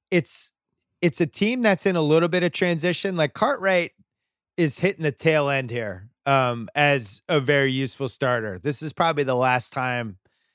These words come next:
he, he gets some run in ninety-four, but he's at a different point of his career. Paxson's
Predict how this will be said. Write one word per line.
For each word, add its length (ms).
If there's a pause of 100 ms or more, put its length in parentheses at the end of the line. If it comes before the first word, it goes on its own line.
(140)
he, 240
he 180
gets 220
some 180
run 180
in 120
ninety-four, 640
but 160
he's 340
at 180
a 60
different 340
point 220
of 60
his 140
career. 280
Paxson's 800